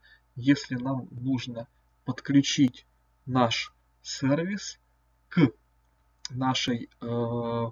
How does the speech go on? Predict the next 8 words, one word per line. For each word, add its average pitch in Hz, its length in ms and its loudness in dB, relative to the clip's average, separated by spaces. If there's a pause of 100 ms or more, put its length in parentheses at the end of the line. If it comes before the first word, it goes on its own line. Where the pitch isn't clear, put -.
(120)
приватной 131 680 0
инфраструктуре, 131 960 -6 (760)
которая 147 400 4
работает 147 460 2
в 147 80 -6
рамках 156 360 -6
нашего 143 400 -4
предприятия, 156 760 -6